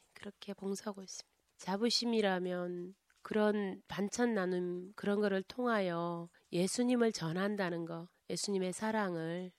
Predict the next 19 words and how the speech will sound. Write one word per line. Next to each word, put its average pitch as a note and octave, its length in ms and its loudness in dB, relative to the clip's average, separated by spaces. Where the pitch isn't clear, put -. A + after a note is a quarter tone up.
이렇게 F#3 240 -2
전한다는 F3 840 -2
그런 F3+ 340 -4
것에 F#3+ 300 -2
자부심이 F#3 760 -4
있습니다. F3 680 -4
어, E3+ 240 -8
이 A3 180 2
주일에 C#4+ 460 4
한 F3 240 -4
번, E3 360 -8
그러니까 F3 220 -12
한 F#3 80 -10
달에 F#3+ 200 -6
두 F#3+ 140 -4
번씩 G3 400 0
나누고 F3+ 380 -2
있고, A#3 420 -2
그것은, G3+ 840 0